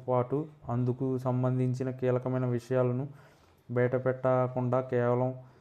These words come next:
తమకు అనుకూలమైన వారికి మాత్రమే మేలు చేసేందుకు ప్రభుత్వం పన్నాగం పన్నింది. అయితే అనుకున్న మేర బాండ్లను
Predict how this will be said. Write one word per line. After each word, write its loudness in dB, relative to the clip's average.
తమకు 0
అనుకూలమైన 0
వారికి 2
మాత్రమే 0
మేలు 2
చేసేందుకు 0
ప్రభుత్వం 0
పన్నాగం 0
పన్నింది. 0
అయితే -2
అనుకున్న -2
మేర 4
బాండ్లను 0